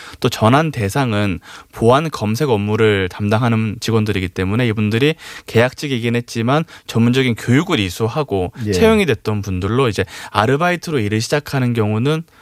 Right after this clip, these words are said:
Speaker 1: 없죠. 이제 공항에서 아르바이트로 보안 검색 요원을 뽑는 것 자체가 말이 안 되고요. 그런데 왜 이런 보도에 상을 줬는지 저희도 의문스러워서 이 뉴스원 편집국장에게 직접 취재를 시도를 했는데요.
Speaker 2: 예.
Speaker 1: 어, 편집국장의 말은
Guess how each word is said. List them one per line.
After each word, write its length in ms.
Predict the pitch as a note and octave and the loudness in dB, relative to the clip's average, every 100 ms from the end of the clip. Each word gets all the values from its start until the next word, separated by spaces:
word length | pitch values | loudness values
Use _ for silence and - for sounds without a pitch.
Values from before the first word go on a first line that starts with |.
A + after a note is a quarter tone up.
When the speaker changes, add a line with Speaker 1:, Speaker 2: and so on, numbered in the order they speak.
| - | -16
Speaker 1:
없죠. 440 | - - - F#2 - - - - | -12 -8 -2 -2 -4 -20 -20 -12
이제 100 | - | -6
공항에서 460 | A2 A#2+ C3+ B2+ B2+ | 0 2 4 2 0
아르바이트로 640 | G2 C3 D3 C#3+ - B2+ G#2+ | 0 2 2 0 -4 -10 -6
보안 320 | A#2 A#2 A#2+ | 0 2 2
검색 240 | A#2+ B2+ | -2 -2
요원을 260 | G2+ G2+ A2 | 0 0 0
뽑는 300 | D3+ E3+ D#3+ | -2 -2 -2
것 40 | |
자체가 340 | C3 - G2+ F#2 | -4 -4 -2 0
말이 220 | F2+ F#2 | 0 0
안 300 | - G2 G2 | 0 0 0
되고요. 480 | G2 F2 E2+ E2+ A2+ _ - - - - | -2 -4 -6 -8 -10 _ -20 -20 -20 -2
그런데 180 | F3 D3 | 4 6
왜 240 | A2+ G3+ | 6 4
이런 560 | D#3+ C#3+ E3 D#3+ C3 G2 - - | 4 2 2 -2 -8 -10 -12 -12
보도에 280 | - B2 C#3+ | -8 -2 0
상을 240 | F3 F#3+ | 0 -4
줬는지 300 | E3 C#3 A#2 | -2 -2 -2
저희도 300 | A#2 A2+ G#2+ | 0 0 0
의문스러워서 1040 | A#2 D3+ D#3+ D#3 D#3+ C3+ G2+ A2 C#3+ G#2+ G2 - - _ | 2 2 0 2 4 4 2 2 0 -2 -8 -18 -20 _
이 80 | G2 | -10
뉴스원 360 | G2 - - - | -6 -2 0 0
편집국장에게 800 | G3+ G3+ G3 D#3 C#3+ A#2 A2 G2 | 0 -2 -4 0 0 0 -2 -4
직접 280 | - - A2 | -8 -4 -4
취재를 380 | - F3 F3 C#3+ | -2 -2 2 2
시도를 380 | - D3+ C3 B2+ | 0 -2 0 0
했는데요. 600 | C3+ B2 F#2+ F2+ A2 G#2 | 0 -2 -2 0 0 -2
Speaker 2:
예. 220 | G2 F#2 E2+ E2 - | -2 -4 -4 -10 -16
Speaker 1:
어, 100 | - - | -12 -4
편집국장의 600 | F3+ F3+ D#3 D3 B2+ G#2 | -2 -2 -2 2 2 2
말은 440 | F#2 F#2 B2+ D#3+ | 2 2 0 -2